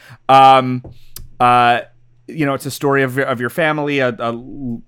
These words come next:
really loving portrayal of your, of your, of your father who, uh, passed away during the writing of, of the book. And who I have to say, I mean, reading, reading this book, it, he sounds <laughs> like truly an absolutely incredible,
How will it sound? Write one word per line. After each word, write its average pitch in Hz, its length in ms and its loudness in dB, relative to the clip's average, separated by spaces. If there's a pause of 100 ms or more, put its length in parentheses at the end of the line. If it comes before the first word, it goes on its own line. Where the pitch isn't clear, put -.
really 131 420 -4
loving 131 400 -2
portrayal 123 840 -6
of 117 280 -6
your, 120 200 -4
of 117 240 -8
your, 123 100 -6
of 113 100 -8
your 113 120 -8
father 120 440 -2
who, 113 280 -8 (340)
uh, 117 200 2
passed 127 300 -2
away 120 180 -2
during 123 340 -4
the 120 80 -2
writing 135 420 -6
of, 156 200 -8
of 160 180 -8
the 165 60 -6
book. 147 260 -6
And 120 80 -8
who 127 80 -4
I 120 60 -2
have 120 100 -10
to 113 80 -20
say, 117 240 -4
I 113 40 -4
mean, 110 180 -10
reading, 120 440 -6 (400)
reading 135 300 0
this 117 160 -4
book, 123 240 -4
it, 110 120 -12
he 113 280 -14
sounds 120 260 -6
<laughs> - 100 -16
like 175 120 -14
truly 147 360 -6
an - 200 -6
absolutely 120 480 -12
incredible, 113 560 -12